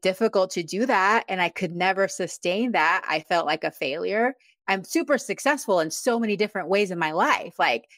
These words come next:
straight A student, medical school, all of these things, you know, so mu-, so much success.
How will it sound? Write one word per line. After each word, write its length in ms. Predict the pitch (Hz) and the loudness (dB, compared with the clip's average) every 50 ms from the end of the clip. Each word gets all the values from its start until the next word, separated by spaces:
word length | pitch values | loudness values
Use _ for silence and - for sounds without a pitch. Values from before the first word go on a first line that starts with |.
| _ _ _ _ _ _ _ _ - | _ _ _ _ _ _ _ _ -16
straight 300 | - - - 226 214 214 | -8 -2 2 2 4 4
A 140 | 208 196 180 | 2 2 0
student, 600 | - - - 277 277 269 240 214 190 175 160 180 | -2 -4 0 2 2 4 4 4 2 2 2 2
medical 480 | 196 240 294 285 277 254 247 - 214 190 | 2 2 2 2 2 0 0 0 -4 -4
school, 640 | - - - - 208 196 185 180 175 170 170 165 - - | -4 -6 -4 0 0 2 2 2 2 2 2 0 0 0
all 160 | 247 277 277 | 2 2 2
of 100 | 269 240 | 2 2
these 220 | 214 208 196 - | 0 0 -2 -2
things, 500 | - - 196 190 180 175 170 160 170 160 | -4 -2 -2 -2 -2 -2 -6 -8 -8 -8
you 60 | 190 185 | -6 -4
know, 140 | 180 180 | -4 -4
so 280 | 165 - - 247 226 226 | -4 -4 0 2 2 2
mu-, 160 | 220 220 214 | 2 0 -4
so 160 | - - 233 | -2 -2 -2
much 200 | 214 208 202 185 | 0 0 -2 -4
success. 600 | - - 170 - - - 262 269 262 220 - - | -6 -8 -8 -8 -4 -2 0 2 2 0 -2 -6